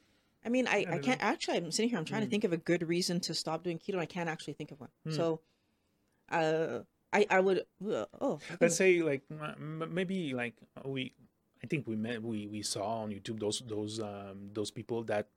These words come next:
Speaker 2: are doing keto just to lose weight. But, like, again, you made it clear that it shouldn't be your, your,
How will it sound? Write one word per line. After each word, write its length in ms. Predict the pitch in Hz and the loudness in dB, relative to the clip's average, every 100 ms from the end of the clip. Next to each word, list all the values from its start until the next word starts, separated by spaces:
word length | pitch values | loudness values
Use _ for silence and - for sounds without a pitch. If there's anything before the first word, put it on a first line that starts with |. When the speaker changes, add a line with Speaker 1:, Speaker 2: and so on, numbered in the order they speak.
| _ - | _ -2
Speaker 2:
are 160 | 117 | -2
doing 360 | 107 113 113 110 | 0 0 0 -2
keto 460 | 110 110 113 107 107 | -4 -6 -2 -2 -2
just 400 | 123 110 - - | 0 0 -2 -8
to 60 | |
lose 320 | 107 107 104 104 | -6 -4 -6 -6
weight. 300 | 107 113 - | -4 -4 -4
But, 120 | 107 - - | -8 -8 -16
like, 140 | 123 127 | -10 -4
again, 260 | 123 123 123 | -2 0 0
you 60 | 113 | 0
made 160 | 110 | -2
it 120 | 107 - | -4 -2
clear 180 | 143 | 0
that 180 | 110 101 | 2 0
it 140 | 107 - - | -4 -8 -6
shouldn't 340 | - 127 113 | -4 -4 -4
be 120 | 113 120 | -2 -2
your, 120 | 110 - 120 | -2 -8 -6
your, 340 | 107 101 92 | -2 0 -2